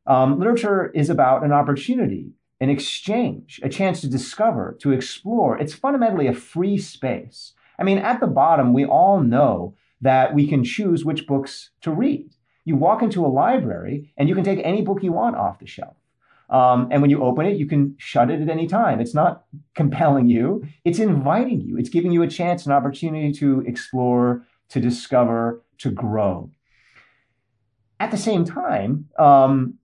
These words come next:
that opportunity has been seized upon by so many people that you're right, it has proved transformative, not just for individuals, but for entire peoples. One of the things I, I sort of talk about briefly in the book,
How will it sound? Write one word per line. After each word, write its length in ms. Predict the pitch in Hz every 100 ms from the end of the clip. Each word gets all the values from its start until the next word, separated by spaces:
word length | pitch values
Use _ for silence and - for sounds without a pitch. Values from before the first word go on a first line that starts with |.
| _ -
that 500 | 127 208 247 - _ -
opportunity 720 | 175 151 - 247 262 113 107
has 160 | 151
been 140 | 143 127
seized 460 | - - 202 208
upon 460 | - 123 113 98 104
by 280 | 120 113 117
so 360 | - - 170 175
many 300 | 160 196 147
people 420 | 202 - 98 104
that 140 | 143
you're 100 | 170
right, 240 | 185 247 135
it 100 | 131
has 340 | 143 147 -
proved 360 | - 147 139 -
transformative, 540 | 151 147 226 196 110
not 180 | 120 147
just 260 | 170 -
for 180 | - 127
individuals, 720 | 123 120 117 101 90 - - _ _ _ _ 117
but 380 | 127 127 123
for 800 | - - 139 131 135 131 135 139 _ _ _ _ _ _
entire 460 | 143 147 - 151 185
peoples. 500 | 233 247 226 - _ _ _ _ _ -
One 140 | 247
of 80 | 277
the 40 |
things 140 | 196 156
I, 260 | 139 117
I 40 | 127
sort 220 | 123 143
of 60 | 131
talk 180 | 147
about 260 | 143 127 - - _ -
briefly 300 | 262 285 143
in 80 | 107
the 40 | 90
book, 320 | 110 139